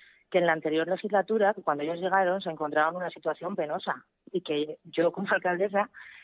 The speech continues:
endeudé más al ayuntamiento durante mi, mi etapa.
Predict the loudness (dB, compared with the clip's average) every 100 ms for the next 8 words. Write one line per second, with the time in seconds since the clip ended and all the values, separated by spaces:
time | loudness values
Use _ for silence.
0 | -6 -2 2 2 4 2 2 2 0 -4
1 | -4 -4 -4 -6 -4 -4 0 -2 -2 -6
2 | -6 -6 -6 -6 -2 0 2 0